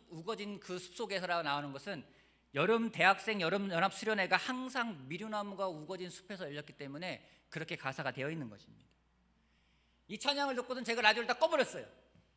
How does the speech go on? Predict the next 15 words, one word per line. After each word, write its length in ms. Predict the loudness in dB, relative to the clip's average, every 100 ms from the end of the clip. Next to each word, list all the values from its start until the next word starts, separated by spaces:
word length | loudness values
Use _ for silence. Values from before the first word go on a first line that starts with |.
| _ _ _ _
근데 220 | 0 0
놀란 280 | 0 2 2
게 40 |
뭔지 160 | 2 -4
아십니까? 360 | -6 -4 -4 -6 -20 -20 _
저의 360 | -2 4 6 4
그런 260 | 4 4 4
모습을 300 | -2 -4 -4
보면서 180 | -4
제가 140 | -2 0
놀랐어요. 500 | 4 4 4 -6 -10 -18 -20 _ _ _ _ _ _ _ _ _ _ _ _ _ _ _ _ _ _ _ _ _ _ _ _ _ _
야, 80 | -12
얼마나 520 | -10 -8 -8 -6 -8
듣기 220 | -12 -16
싫으면. 680 | -12 -12 -10 -10 -10 -12 -14